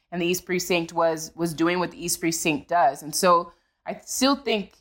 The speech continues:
the relevance of the conversation around "police don't keep us safe" is still very true. chop is an, is an occupied protest area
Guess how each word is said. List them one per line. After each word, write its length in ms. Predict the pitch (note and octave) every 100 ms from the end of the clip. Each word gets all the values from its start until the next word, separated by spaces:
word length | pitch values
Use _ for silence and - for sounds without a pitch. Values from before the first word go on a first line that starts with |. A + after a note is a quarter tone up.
| _ _ _ _ _
the 180 | E3 G3
relevance 680 | F3 G3 A3 G3+ F3 E3+ F3
of 60 |
the 80 | E3+
conversation 760 | G3 F#3 E3+ E3+ F3+ F3+ - E3+
around 400 | E3 D#3+ D3 -
"police 300 | F#3+ G3+ -
don't 200 | F3 D#3
keep 240 | G3+ F#3
us 220 | D#3 -
safe" 380 | F#3+ F#3+ C#3 D3 - _ _ _ _
is 160 | - F3+
still 220 | - A#3
very 240 | G#3+ F#3
true. 600 | D#3+ - A#3 A#3+ D3 D#3 - _ _ _ -
chop 320 | A3 G#3 -
is 200 | F3 F#3
an, 240 | G3 F3 -
is 200 | D#3+ E3+
an 120 | F3
occupied 680 | - E3 F3+ F3 F#3+ E3 E3
protest 500 | F#3 E3 E3 D#3+ - -
area 580 | F3+ A#3+ F#3 D#3+ D#3